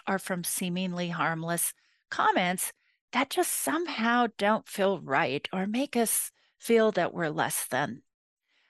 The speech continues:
I try not to get offended, as that doesn't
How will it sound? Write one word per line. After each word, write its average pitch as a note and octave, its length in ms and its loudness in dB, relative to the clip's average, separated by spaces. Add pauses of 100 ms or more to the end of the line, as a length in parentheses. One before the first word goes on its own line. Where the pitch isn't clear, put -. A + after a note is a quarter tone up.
(160)
I G3+ 80 -2
try C#4 320 0
not C4 240 2
to - 80 -6
get E3+ 160 0
offended, A#3+ 640 0 (420)
as F#3+ 320 0
that G3 240 -2
doesn't F3 480 -2